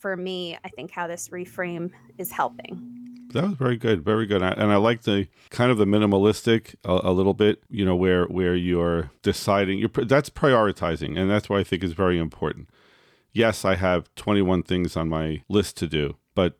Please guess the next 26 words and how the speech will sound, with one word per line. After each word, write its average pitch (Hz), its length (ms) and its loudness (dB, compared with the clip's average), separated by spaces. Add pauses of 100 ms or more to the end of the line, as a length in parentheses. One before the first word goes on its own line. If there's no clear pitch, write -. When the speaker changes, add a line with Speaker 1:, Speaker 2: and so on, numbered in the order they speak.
(140)
Speaker 2:
no, 107 320 4
I 98 60 4
don't 110 260 4
have 90 120 2
twenty-one 82 440 0
things 80 440 -4 (120)
that 80 180 0 (220)
have - 460 -4
to 87 180 -2
occur 80 440 -4 (540)
necessarily 80 800 -2 (100)
today, 80 460 -2 (320)
you 87 100 -6
know? 87 320 -2
And 90 140 -2
then, 82 180 -2
like, 80 220 -6
you, 80 160 -4 (260)
by 85 160 0
prioritizing 90 1000 0
that, 78 240 -4 (720)
that 104 300 0
gives 95 300 0
you 90 380 0
the 87 120 -6
focus - 680 -2